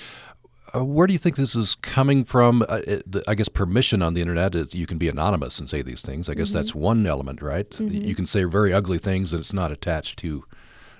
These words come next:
Speaker 1: your reputation, I suppose.
Speaker 2: Yeah, um, uh, the anon-,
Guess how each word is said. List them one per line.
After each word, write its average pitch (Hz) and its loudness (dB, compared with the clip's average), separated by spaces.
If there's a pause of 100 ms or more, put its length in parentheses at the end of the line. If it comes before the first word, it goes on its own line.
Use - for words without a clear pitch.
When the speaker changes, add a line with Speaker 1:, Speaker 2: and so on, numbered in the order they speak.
Speaker 1:
your 90 0
reputation, 85 0 (200)
I 131 -12
suppose. - -12 (220)
Speaker 2:
Yeah, 220 -2
um, 240 2
uh, 262 0
the 269 0
anon-, 302 2